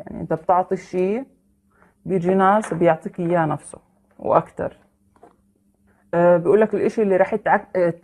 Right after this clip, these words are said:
يعني أول ما تصحى الإشي اللي بتركز عليه أول ما، آه، تصحى هو الإشي اللي رح يتحقق بالمستقبل. فلما تصحى من النوم، آه، يعني، آم،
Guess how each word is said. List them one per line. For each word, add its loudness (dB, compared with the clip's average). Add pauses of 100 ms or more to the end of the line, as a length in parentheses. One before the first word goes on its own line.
(100)
يعني -6 (160)
أول 4
ما 0
تصحى 0
الإشي -2
اللي 0
بتركز -8
عليه -2 (140)
أول 0
ما، 0
آه، 0
تصحى -2
هو 4
الإشي -2 (400)
اللي 2
رح 0
يتحقق -2
بالمستقبل. -6
فلما 0
تصحى -10
من -2
النوم، 0 (420)
آه، 0
يعني، 0
آم، -4